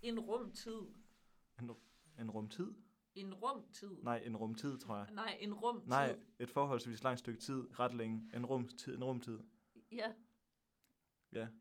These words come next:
Speaker 1: En rumtid.
Speaker 2: Ja.
Speaker 1: Ja.
Speaker 2: Du sagde
Speaker 1: Du sagde en rumtid.
Speaker 2: Nej, en rumtid.
Speaker 1: <laughs>
Speaker 2: En rum- <laughs>
Speaker 1: Det
Speaker 2: Så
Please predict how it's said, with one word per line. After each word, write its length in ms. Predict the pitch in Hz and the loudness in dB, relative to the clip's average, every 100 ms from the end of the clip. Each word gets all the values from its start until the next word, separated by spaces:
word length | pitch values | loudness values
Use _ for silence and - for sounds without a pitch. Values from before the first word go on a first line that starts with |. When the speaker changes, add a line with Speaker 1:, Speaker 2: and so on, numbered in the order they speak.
| _ | _
Speaker 1:
En 120 | 208 | -6
rumtid. 440 | 202 214 208 - 180 - _ _ _ _ | -2 -4 -4 -8 -10 -10 _ _ _ _
Speaker 2:
Ja. 140 | 120 120 - - _ _ - | -2 -2 -4 -20 _ _ -14
Speaker 1:
Ja. 120 | 220 - _ _ _ _ _ _ _ _ _ _ _ _ - | -12 -12 _ _ _ _ _ _ _ _ _ _ _ _ -8
Speaker 2:
Du 100 | 131 | -2
sagde 340 | 123 110 101 101 - | 0 0 -2 -8 -10
Speaker 1:
Du 120 | 247 277 | -6 -2
sagde 400 | - 247 202 190 | 0 2 2 0
en 120 | 175 | -4
rumtid. 500 | 175 175 214 220 170 - | -4 -4 -4 -4 -6 -2
Speaker 2:
Nej, 200 | 127 127 127 | 2 2 4
en 160 | 123 | 0
rumtid. 400 | 113 110 131 156 - - _ _ _ _ _ _ - | 2 0 2 2 0 -14 _ _ _ _ _ _ -8
Speaker 1:
<laughs> 60 | - - - - - | -8 -10 -12 -6 6
Speaker 2:
En 100 | 170 | 6
rum- 360 | - 277 233 - | 12 12 12 12
<laughs> 0 | |
Speaker 1:
Det 960 | 190 185 190 160 - - - - | 12 12 12 12 8 -4 -12 -10
Speaker 2:
Så 60 | - | -2